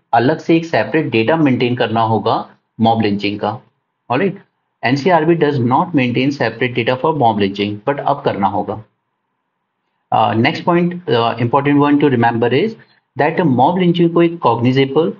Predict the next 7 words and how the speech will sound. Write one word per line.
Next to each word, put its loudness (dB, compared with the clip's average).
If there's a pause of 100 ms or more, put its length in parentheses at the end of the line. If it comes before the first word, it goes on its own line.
(160)
non-bailable 2
and 2
non-compoundable 0
offense 0
बनाया -2
गया -2
है। -14